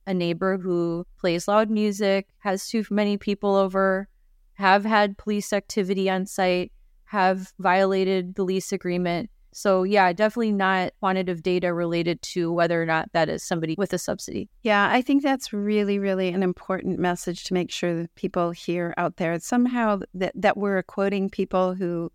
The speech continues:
Speaker 2: have a lower income with crime and violence is an absolute myth and misperception. People are people, and there will be people and tenants who, you know, aren't the best neighbors and others who are wonderful neighbors.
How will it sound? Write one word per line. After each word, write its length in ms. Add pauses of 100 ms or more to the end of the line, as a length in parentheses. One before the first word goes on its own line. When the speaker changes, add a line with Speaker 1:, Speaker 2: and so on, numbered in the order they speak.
(420)
Speaker 2:
have 160
a 60
lower 300
income 720
with 240
crime 280
and 100
violence 540
is 340
an 220
absolute 560
myth 220 (120)
and 180
misperception. 800 (480)
People 320
are 120
people, 500 (160)
and 320
there 140
will 180
be 160
people 500
and 160
tenants 540
who, 720
you 160
know, 360 (560)
aren't 280
the 60
best 280
neighbors 640 (440)
and 160
others 300
who 80
are 100
wonderful 380
neighbors. 500